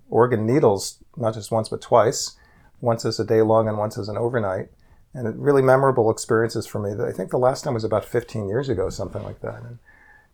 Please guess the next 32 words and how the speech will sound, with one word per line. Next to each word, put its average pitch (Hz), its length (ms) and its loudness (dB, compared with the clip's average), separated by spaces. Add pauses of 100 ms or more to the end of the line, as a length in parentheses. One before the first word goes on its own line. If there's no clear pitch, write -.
really 175 220 6
special. 113 500 4
And 107 160 -4 (340)
I, 139 120 -2
I 135 160 2
really 135 280 6
loved 127 440 4 (440)
not 127 300 2
just - 240 2
the 117 80 2
mountain, 123 380 4
but 110 200 0
your 120 640 4
leading 131 440 2
us - 160 -4
up, - 280 -4 (280)
uh, - 80 -10 (100)
the 107 120 -4
mountain 101 400 -4 (220)
and 110 320 -6
your 113 460 0
attentiveness 120 760 -2
to - 220 -6
the 104 140 0
other, 95 240 0 (420)
uh, 98 300 -6
hikers 131 560 -2
and 95 220 -2 (640)
being 113 200 0
very, 123 300 6
very, 107 380 4
uh, 98 320 -6